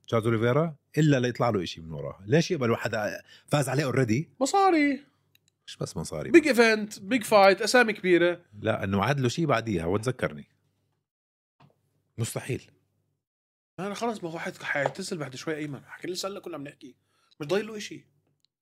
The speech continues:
Speaker 1: ما بعرف.
Speaker 2: شوف،
Speaker 1: في
Speaker 2: أوليفيرا.
Speaker 1: إلنا، في إلنا بموضوع.
Speaker 2: أوليفيرا، تشاندلر، كونر، بوريه، جيتشي، دريوش.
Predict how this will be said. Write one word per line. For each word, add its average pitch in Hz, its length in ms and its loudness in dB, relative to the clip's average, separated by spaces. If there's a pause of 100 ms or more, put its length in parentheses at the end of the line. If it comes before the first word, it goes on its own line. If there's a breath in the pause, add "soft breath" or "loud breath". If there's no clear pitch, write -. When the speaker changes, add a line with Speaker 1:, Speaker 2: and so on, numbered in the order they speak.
(140)
Speaker 1:
ما 98 140 0
بعرف. 73 220 -4 (140)
Speaker 2:
شوف، 151 200 -6
Speaker 1:
في - 140 -20
Speaker 2:
أوليفيرا. 160 300 6
Speaker 1:
إلنا، 110 160 2
في 131 200 -4
إلنا 117 120 -2
بموضوع. 101 400 -4
Speaker 2:
أوليفيرا، 139 520 6 (400)
تشاندلر، 110 520 2 (540)
كونر، 127 400 6 (640)
بوريه، 135 500 6 (500)
جيتشي، 151 600 6 (840)
دريوش. 170 840 8